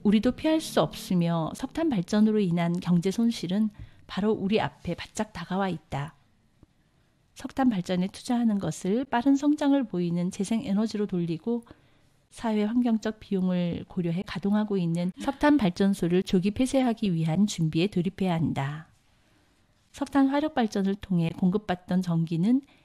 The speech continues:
에너지 효율화와 수요 관리를 통한 전기 소비 절약,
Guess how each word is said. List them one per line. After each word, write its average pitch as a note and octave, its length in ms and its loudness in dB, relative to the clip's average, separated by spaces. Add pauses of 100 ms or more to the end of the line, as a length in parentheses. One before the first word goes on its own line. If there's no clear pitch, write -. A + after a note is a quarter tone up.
에너지 G3+ 480 2
효율화와 E3+ 800 -4
수요 D4+ 300 -4
관리를 F#3 380 0
통한 F3+ 400 -2
전기 F3 280 0
소비 C4 260 -6
절약, D#3+ 420 -8